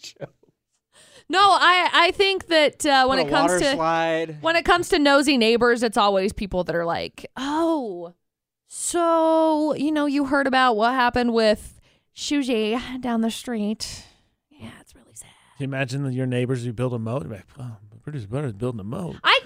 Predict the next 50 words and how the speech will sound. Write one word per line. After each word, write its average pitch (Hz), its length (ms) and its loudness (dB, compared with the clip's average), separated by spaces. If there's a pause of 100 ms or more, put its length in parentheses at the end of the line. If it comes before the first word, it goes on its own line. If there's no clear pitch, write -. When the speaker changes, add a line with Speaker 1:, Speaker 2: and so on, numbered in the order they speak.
Speaker 2:
dude, 285 260 -2
I 403 140 4
Speaker 1:
We - 60 6
gotta 147 180 6
Speaker 2:
can 120 80 -4
Speaker 1:
bring 156 220 2
this 143 180 0
up 214 140 2
with 147 100 -2
somebody. 143 460 0
<laughs> - 100 -8
Speaker 2:
I 320 220 6
can 605 240 2
only 339 380 2
imagine. 214 880 2 (440)
Like, 226 80 -4
I 233 160 4
feel 311 240 4
really 302 200 0
bad 220 280 4
because 254 280 -2
I 214 200 2
don't 196 260 -2
really, 196 280 -4
like, 175 360 -4 (120)
associate 196 560 -4
with 202 100 -6
a 202 60 -4
lot 190 180 0
of 196 140 -4
people, 254 600 -2 (300)
um, 185 480 2
especially, 202 480 -4
like, 190 380 -6 (140)
just, - 200 -10 (240)
I 190 60 -4
just 180 240 -12
don't, 180 340 -4 (160)
I 190 60 -10
just 190 160 -6
don't 180 160 -4
really 175 160 -6
like 170 180 -4
hang 180 160 -6
out 180 140 -6
with 190 100 -8
a 190 60 -4
lot 175 160 2
of - 40 -8
people. 202 440 -4